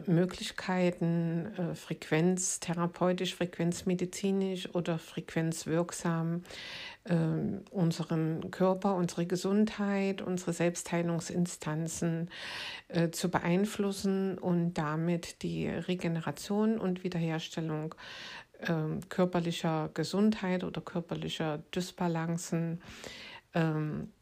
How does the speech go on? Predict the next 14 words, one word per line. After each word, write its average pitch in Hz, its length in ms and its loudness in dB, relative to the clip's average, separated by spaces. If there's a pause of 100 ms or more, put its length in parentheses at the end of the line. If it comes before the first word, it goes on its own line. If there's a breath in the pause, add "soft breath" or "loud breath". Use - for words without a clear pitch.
(140)
auszugleichen 170 1000 2 (100)
und, 170 640 0 (120)
äh, 160 280 -2 (240)
uns 165 320 0
in 165 260 0
einen 160 500 0
Zustand 185 480 0
zu 180 160 -6
begeben, 175 640 -2 (520 loud breath)
in 180 160 4
dem 160 240 2
Krankheit 180 800 0
im 180 180 2
Grunde, 170 840 4